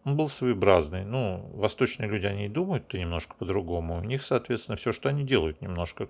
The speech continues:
по-другому выглядит, потому что голова у них по-другому устроена и работает. Это не расизм, это объективный факт.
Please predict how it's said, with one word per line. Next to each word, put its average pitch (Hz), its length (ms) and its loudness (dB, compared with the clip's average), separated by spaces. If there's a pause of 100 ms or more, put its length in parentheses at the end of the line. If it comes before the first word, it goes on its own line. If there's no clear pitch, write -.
(180)
по-другому 92 500 0
выглядит, 98 580 -4 (540)
потому 107 180 2
что - 140 -6
голова 92 400 8
у 147 60 2
них 123 160 -6
по-другому 104 840 -2
устроена 98 460 0
и 98 40 0
работает. 110 600 -2
Это 101 180 -2
не 95 320 0
расизм, 98 720 0
это 110 280 0
объективный 98 440 -2
факт. - 320 2